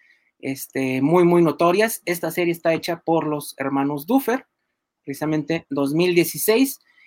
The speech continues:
Y bueno, siguen las aventuras de estos cuatro amigos, ¿no?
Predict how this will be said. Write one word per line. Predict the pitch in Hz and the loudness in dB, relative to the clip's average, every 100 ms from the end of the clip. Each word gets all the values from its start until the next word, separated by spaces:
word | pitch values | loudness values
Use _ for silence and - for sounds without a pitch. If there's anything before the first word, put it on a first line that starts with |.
| _ | _
Y | - | 4
bueno, | 233 233 | 6 6
siguen | 226 240 233 | 4 2 2
las | 196 | 2
aventuras | 180 170 170 202 190 | 2 0 4 4 4
de | 165 | 2
estos | 165 - 170 - - | 0 -2 -8 -8 -10
cuatro | - 180 180 180 | 0 2 2 2
amigos, | 156 185 156 143 | 2 2 0 -2
¿no? | 226 277 | -4 -6